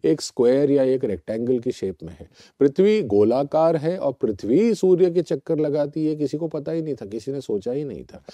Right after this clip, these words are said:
तो वैसे भी ये, ये कई सारे जो कानूनी नैतिक प्रश्न होते हैं, उनके हो सकता है आज जवाब ना हो, but आने वाले वर्षों में, समय में ज़रूर होगा। अ, मैंने जैसा कहा, कोई भी प्रतिबंध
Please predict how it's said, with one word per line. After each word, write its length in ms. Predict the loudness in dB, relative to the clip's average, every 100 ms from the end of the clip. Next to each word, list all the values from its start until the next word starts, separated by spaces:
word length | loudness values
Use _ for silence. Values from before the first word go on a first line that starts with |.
| -20 _
तो 120 | 4
वैसे 340 | 4 4 2
भी 140 | 2 2
ये, 440 | 0 2 2 2
ये 280 | 0 0 0
कई 180 | 0 0
सारे 280 | 0 0 0
जो 200 | 0 -2
कानूनी 560 | -6 -6 -2 -2 0
नैतिक 320 | -2 -4 -6 -4
प्रश्न 320 | -6 -6 -8
होते 320 | -6 -6 -6
हैं, 120 | -6
उनके 300 | -6 -6 -4
हो 160 | -4 -2
सकता 320 | -6 -10 -8
है 160 | -8 -8
आज 240 | -8 -8
जवाब 420 | -2 0 0 0 -4
ना 80 |
हो, 180 | -8 -8 -8
but 140 | -8 -6
आने 260 | -6 -4
वाले 240 | -4 -4 -4
वर्षों 400 | -6 -6 -6 -6
में, 140 | -8
समय 300 | -8 -10 -8
में 160 | -8 -8
ज़रूर 320 | -6 -6 -8
होगा। 340 | -12 -16 -18 _ -20 -20 -20 _
अ, 280 | 2 4 4 0 _ _ -6
मैंने 320 | -2 2 4
जैसा 260 | 4 2 -2
कहा, 280 | -2 -2
कोई 320 | -2 4 6 6
भी 120 | 4
प्रतिबंध 600 | 4 2 2 -2 -6